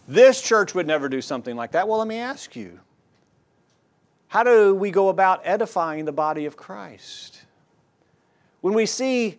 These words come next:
a need to grow spiritually, how do we do that? How do we go about the task of encouraging a brother or sister in their spiritual life? Do we go about that by saying, "Well, we need to go out and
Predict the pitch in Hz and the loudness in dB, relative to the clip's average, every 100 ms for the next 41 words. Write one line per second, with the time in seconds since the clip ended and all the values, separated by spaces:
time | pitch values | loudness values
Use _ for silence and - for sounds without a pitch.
0 | - 165 180 214 220 196 180 160 156 190 | -4 -4 -2 -2 0 -2 -4 -4 0 0
1 | 175 - 220 226 202 156 185 202 196 175 | 0 -4 -2 -2 -4 -4 -2 -2 -4 -4
2 | 226 240 139 110 214 269 269 240 233 208 | -8 -4 -4 0 0 2 2 4 4 4
3 | 214 208 202 - 208 202 - 208 190 175 | 4 2 -2 -6 -4 -2 -2 -2 -2 -2
4 | 220 220 175 196 180 190 185 180 165 208 | 0 0 -2 -6 -2 0 0 -2 -4 -8
5 | 196 175 160 156 151 - 180 175 170 165 | -6 -6 -4 -4 -6 -6 -6 -6 -6 -6
6 | 214 226 143 - _ _ _ _ _ _ | -6 -10 -14 -20 _ _ _ _ _ _
7 | _ _ _ _ _ _ _ _ - 175 | _ _ _ _ _ _ _ _ 0 2
8 | 170 185 190 180 190 208 170 151 175 156 | 4 4 6 4 4 2 0 -2 -4 -4
9 | 127 127 123 135 202 254 _ _ _ _ | -2 0 0 0 -2 -8 _ _ _ _
10 | _ _ _ _ _ - 185 165 135 131 | _ _ _ _ _ -10 -6 -4 -2 0
11 | 139 156 165 | 0 -2 -8